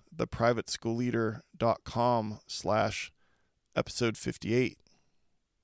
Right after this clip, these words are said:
And it is, uh, episode eight, uh, of the podcast is called, um, How to Overcome,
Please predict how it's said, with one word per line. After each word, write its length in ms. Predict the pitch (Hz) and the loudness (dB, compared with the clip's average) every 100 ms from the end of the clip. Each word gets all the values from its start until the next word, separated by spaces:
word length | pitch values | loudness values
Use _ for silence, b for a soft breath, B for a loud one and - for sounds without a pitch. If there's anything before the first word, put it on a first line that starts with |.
| _ _ b b b b b b b _ | _ _ b b b b b b b _
And 560 | 127 123 127 123 123 117 - _ _ _ _ _ _ _ _ _ _ _ _ _ _ | 2 4 6 4 0 -4 -10 _ _ _ _ _ _ _ _ _ _ _ _ _ _
it 200 | 123 123 | 2 2
is, 640 | - 127 123 123 113 - - - | 4 4 4 4 0 -4 -6 -4
uh, 400 | 110 107 98 85 - - | 2 2 2 0 -6 -8
episode 640 | 113 113 131 123 123 107 - _ - | -6 -2 0 0 0 -6 -16 _ -2
eight, 380 | 131 113 - - _ - | -2 -2 -10 -14 _ -6
uh, 300 | 101 101 101 - | -2 -2 -2 -4
of 140 | 110 | -4
the 80 | 107 | -4
podcast 640 | - 139 131 117 110 - | 2 2 2 0 0 -4
is 140 | - - | -8 -8
called, 480 | - 113 110 110 - _ _ _ _ _ _ _ _ - | -2 0 0 -2 -12 _ _ _ _ _ _ _ _ -20
um, 280 | - - - _ _ _ - | -18 -18 -20 _ _ _ -4
How 200 | 110 131 | 2 2
to 100 | - | 2
Overcome, 840 | 117 123 120 - 113 117 117 | 0 0 -2 -2 0 0 -2